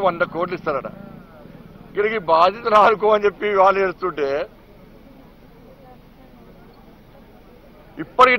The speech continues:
treatment, ఇప్పుడు ఇక్కడ treatment జరగదు వాళ్ళకు. కార్పొరేట్ హాస్పిటల్, పెద్ద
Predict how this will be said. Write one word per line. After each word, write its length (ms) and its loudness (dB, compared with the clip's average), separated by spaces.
treatment, 400 -2
ఇప్పుడు 200 -2
ఇక్కడ 220 -2
treatment 320 -4
జరగదు 220 2
వాళ్ళకు. 220 0
కార్పొరేట్ 520 4
హాస్పిటల్, 300 2
పెద్ద 140 -2